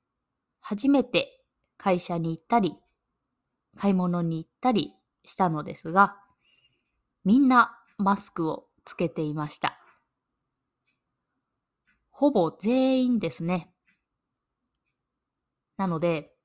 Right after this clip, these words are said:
何も変わっていないなと思いました。これはもちろん、三月十三日になったからといって、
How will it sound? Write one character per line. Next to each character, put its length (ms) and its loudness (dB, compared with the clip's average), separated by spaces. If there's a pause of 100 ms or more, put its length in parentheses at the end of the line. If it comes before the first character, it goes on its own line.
(600)
何 260 2
も 320 2
変 100 2
わ 140 6
っ 320 -12
て 100 -2
い 140 -2
な 180 -6
い 100 -8
な 180 -2
と 260 -6 (720)
思 240 -2
い 100 -8
ま 140 -8
し 100 -18
た。 220 -14 (3750)
こ 120 -4
れ 140 6
は 240 8
も 160 4
ち 220 0
ろ 160 4
ん、 100 -8 (920)
三 480 0
月 420 -4
十 340 0
三 360 2
日 280 -6
に 200 -4
な 120 2
っ 280 -10
た 400 0
か 100 -2
ら 160 2
と 160 -8
い 60 -6
っ 240 -20
て、 300 2